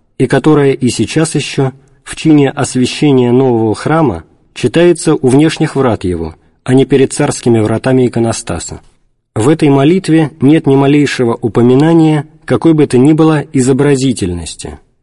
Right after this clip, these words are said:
но есть зато указание на небесный характер входа,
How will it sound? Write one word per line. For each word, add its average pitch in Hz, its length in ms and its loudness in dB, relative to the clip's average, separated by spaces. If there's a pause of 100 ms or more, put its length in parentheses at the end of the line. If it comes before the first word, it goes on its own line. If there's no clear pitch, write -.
(200)
но 131 120 2
есть 139 280 2
зато 127 260 0
указание 147 800 2 (320)
на 131 120 4
небесный 127 640 2
характер 123 520 -4
входа, 87 560 -4